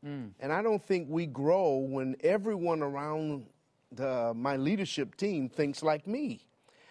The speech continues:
Speaker 2: I think it's very, very important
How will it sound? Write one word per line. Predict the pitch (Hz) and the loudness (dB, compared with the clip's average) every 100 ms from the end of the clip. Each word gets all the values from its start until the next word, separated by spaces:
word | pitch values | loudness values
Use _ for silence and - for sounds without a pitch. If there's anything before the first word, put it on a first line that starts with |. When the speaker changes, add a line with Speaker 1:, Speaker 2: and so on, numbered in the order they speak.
| - - | -20 -4
Speaker 2:
I | 160 | -2
think | 156 190 160 | 0 0 -2
it's | 123 | -4
very, | 110 131 175 180 170 143 | -2 2 2 2 2 0
very | 110 131 156 160 160 147 135 127 123 131 | -2 2 4 4 4 2 0 -2 -6 -8
important | 123 113 - 165 147 117 110 | -8 -8 -2 2 2 0 -6